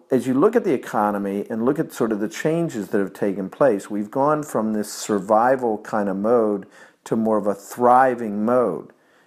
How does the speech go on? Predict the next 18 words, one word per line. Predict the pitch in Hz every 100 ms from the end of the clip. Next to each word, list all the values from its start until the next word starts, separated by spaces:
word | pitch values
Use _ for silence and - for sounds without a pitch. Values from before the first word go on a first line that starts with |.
| _
you | 131
know, | 120 110
but | 104 120
how | - - 151
you | 165 165
go | 135 127
about | 110 110 98
managing | 107 113 135 156 135 123 117 107 90
the | 101
growth | 104 101 95 98 101 - _ - _ -
is | 123
just | 107 135 135
as | 127 113
important | 110 - 139 147 131 101
as | - 110 110 110
the | -
growth | 110 104 101 98 -
itself. | - - - 139 117 69 - -